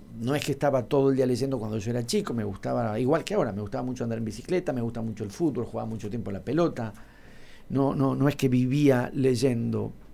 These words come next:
pero, pero estaba totalmente incorporado. Justamente porque estaba totalmente incorporado, uno también de ratos hace otras cosas. No había, nun-, nunca existió la sobreactuación, que es algo que con la literatura y con los libros pasa mucho,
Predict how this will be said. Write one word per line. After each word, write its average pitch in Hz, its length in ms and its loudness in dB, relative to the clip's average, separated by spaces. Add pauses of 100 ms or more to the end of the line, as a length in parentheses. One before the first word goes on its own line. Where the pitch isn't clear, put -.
(100)
pero, 139 600 8
pero 143 120 10
estaba 208 300 4
totalmente 131 400 0
incorporado. 120 720 -2
Justamente 160 640 2
porque 104 240 -4
estaba 156 320 6
totalmente 143 340 0
incorporado, 156 480 4
uno 135 180 2
también 123 320 -2
de 117 120 0
ratos 139 280 0
hace 104 220 -6
otras 95 280 -8
cosas. 151 540 2 (880)
No 160 220 6
había, 175 560 8
nun-, 160 320 2
nunca 170 240 2
existió 139 340 2
la 160 80 4
sobreactuación, 120 880 0
que 107 80 -8
es 120 80 -6
algo 151 160 4
que 135 80 -2
con 120 140 -2
la 113 60 0
literatura 107 500 -2
y - 20 -2
con 117 140 -2
los 98 100 -2
libros 127 220 -2
pasa 98 240 -6
mucho, 98 520 -6